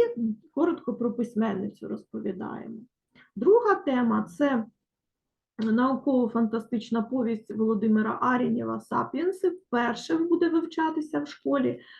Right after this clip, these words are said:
Дуже, е, багато інтертексту у цій повісті. Ми для свого підручника обрали, е, найцікавіші уривки, не подаємо повість,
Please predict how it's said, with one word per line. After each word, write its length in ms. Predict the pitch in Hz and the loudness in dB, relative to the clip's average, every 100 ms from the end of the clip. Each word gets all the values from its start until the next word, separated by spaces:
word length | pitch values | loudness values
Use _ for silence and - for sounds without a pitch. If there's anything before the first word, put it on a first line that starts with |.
| - | -10
Дуже, 560 | - 196 220 403 359 285 | -4 2 8 8 8 6
е, 420 | 254 190 - 220 | 4 2 0 0
багато 540 | 196 247 262 262 - 214 | 2 2 4 4 4 2
інтертексту 800 | 240 247 247 - - - - 247 | 2 2 -4 -8 -14 -14 -12 -8
у 40 | |
цій 180 | 277 320 | -6 -4
повісті. 680 | 330 330 285 285 - 269 - - - | 0 0 0 -4 -8 -16 -16 -20 -4
Ми 260 | 262 440 320 | 0 2 2
для 320 | 240 214 254 | 0 -2 -2
свого 260 | 254 277 214 | -2 -2 0
підручника 680 | 214 277 302 - 214 214 220 | 2 4 4 2 0 2 2
обрали, 480 | 214 247 240 233 208 | 4 4 4 4 2
е, 120 | - _ _ _ - 208 208 202 202 | -2 _ _ _ -4 0 2 4 4
найцікавіші 840 | 226 254 330 302 277 247 214 208 | 4 2 -2 0 0 0 -2 -2
уривки, 840 | 220 233 349 440 - 370 339 - 208 | -2 0 2 0 0 0 0 0 0
не 200 | 233 277 | -2 -2
подаємо 500 | 277 240 220 220 220 | -2 0 2 0 -2
повість, 440 | 330 359 359 | 0 2 2